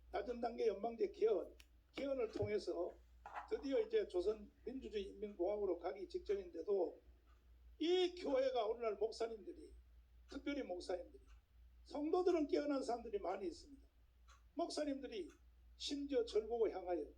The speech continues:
"왜 쓸데없는 짓 하냐고." "내가 쓸데없는 짓을 해요?" 당신들은요, 목사 사표 내요. 당신들이야말로 교회 붙잡고 밥 먹고 사는 사람들이야.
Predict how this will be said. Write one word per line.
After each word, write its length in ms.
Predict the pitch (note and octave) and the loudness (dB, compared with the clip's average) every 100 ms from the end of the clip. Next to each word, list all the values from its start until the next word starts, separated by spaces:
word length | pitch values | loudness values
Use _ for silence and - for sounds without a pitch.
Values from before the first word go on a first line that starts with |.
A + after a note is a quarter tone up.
| - - - - - | -20 -20 -20 -16 -2
"왜 200 | A4 D#5 | 0 0
쓸데없는 600 | - D#4+ C#4+ D4 C4+ A#3 | 0 -2 0 -2 -2 -6
짓 180 | G#3+ F3+ | -8 -10
하냐고." 500 | F#3 E3+ - D#3+ - - - - - - - - | -10 -12 -12 -14 -14 -18 -20 -20 -20 -20 -20 -6
"내가 220 | A#3+ B3+ | -2 0
쓸데없는 500 | A3 C#4 - C4+ B3+ A3+ | 0 -4 -2 -2 -2 0
짓을 180 | G#3+ F3 | 2 2
해요?" 300 | G#3+ C#4 D#4 - - - - - - - - - - | 2 0 -4 -18 -20 -20 -20 -20 -20 -20 -20 -20 -10
당신들은요, 920 | G3 A#3+ C#4+ C#4+ D4+ C#4 C4 A#3 B3 | -6 -2 -2 0 0 2 2 4 2
목사 340 | A3 C4 - A#3 | 2 0 0 0
사표 340 | - A#3+ A3+ | 0 -2 0
내요. 600 | F#3 D#3 E3 D3 D3+ D3 - - - - - - - - - - - | 0 0 -2 -4 -12 -14 -16 -20 -20 -20 -20 -20 -20 -20 -20 -20 -18
당신들이야말로 1200 | - C4 C4+ D#4 D#4 C#4 C4 G3 G3 A#3+ G#3+ G#3 - | -8 -4 -2 0 2 2 0 0 0 2 2 2 2
교회 300 | E4 D4+ D4+ | 2 4 2
붙잡고 400 | C#4+ C#4 C4 A#3 | 0 -4 -2 -2
밥 160 | G4 C4+ | -2 -2
먹고 220 | C#4 C4+ | -2 0
사는 260 | G#3 G#3+ F#3 | 0 -2 -2
사람들이야. 460 | F#3+ F#3+ F3+ E3 | -4 -2 -2 0